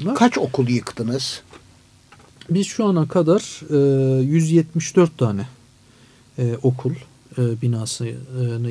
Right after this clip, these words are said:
Speaker 1: yıkarak
Speaker 2: Tamamen
Speaker 1: yeniden
Speaker 2: yıktınız,
Speaker 1: yaptık.
Speaker 2: yeniden
Speaker 1: Evet.
Speaker 2: yaptınız.
Speaker 1: E, evet, e,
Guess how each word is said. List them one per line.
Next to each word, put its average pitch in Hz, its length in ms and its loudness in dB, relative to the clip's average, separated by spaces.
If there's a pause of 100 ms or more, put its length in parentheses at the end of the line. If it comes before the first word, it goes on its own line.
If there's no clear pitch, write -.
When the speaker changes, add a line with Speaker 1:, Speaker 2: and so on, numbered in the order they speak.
Speaker 1:
yıkarak 127 220 -6
Speaker 2:
Tamamen 123 400 6
Speaker 1:
yeniden 113 200 2
Speaker 2:
yıktınız, 107 240 -2
Speaker 1:
yaptık. 151 220 2
Speaker 2:
yeniden 110 320 4
Speaker 1:
Evet. 95 100 -6
Speaker 2:
yaptınız. 127 720 -4
Speaker 1:
E, 127 280 4 (440)
evet, 127 300 0 (340)
e, 131 200 2